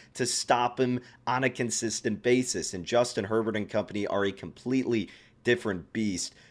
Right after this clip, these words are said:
Um, I do have one other stat I wanted to throw at you just because I was really kind of searching in terms of, um, if you're looking at a side, one versus the other, what I thought was kind of interesting. So Jacksonville offensively, when passing on third and fourth down,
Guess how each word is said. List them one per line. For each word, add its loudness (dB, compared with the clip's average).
Um, 4
I 8
do 2
have 8
one 8
other 6
stat 6
I 8
wanted 4
to 2
throw 4
at 0
you 4
just -2
because -2
I 4
was -4
really 0
kind -4
of -6
searching 0
in -4
terms -4
of, -4
um, -4
if -8
you're -2
looking -2
at 2
a -2
side, -2
one -4
versus -2
the -2
other, 0
what 0
I 0
thought -4
was -8
kind -2
of -6
interesting. -4
So 2
Jacksonville 2
offensively, 0
when -4
passing 2
on 0
third 0
and -4
fourth -2
down, 0